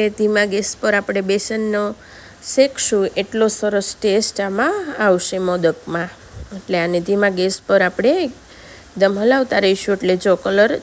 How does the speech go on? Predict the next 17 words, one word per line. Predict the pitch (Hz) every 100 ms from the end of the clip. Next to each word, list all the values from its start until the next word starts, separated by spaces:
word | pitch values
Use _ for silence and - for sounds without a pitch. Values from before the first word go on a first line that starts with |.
| -
ચેન્જ | 220 214 196
થઈ | 190 180
ગયો | 170 170 170
છે. | 170
પછી | 165 190 - 196
આપણે | 190 196
જે | 185 190
બાકીનું | 185 180 226 202 190
ઘી | 202
બચાવ્યું | 190 233 233 226 196
હતું | 196 190
એ | 185
પણ | - 240 339 247
નાખી | 220 208 208
દઈશું | 175 175 170 - 156 - - - - - - - -
અને | 180 175 180 180
પાછા | 185 185 190 - 190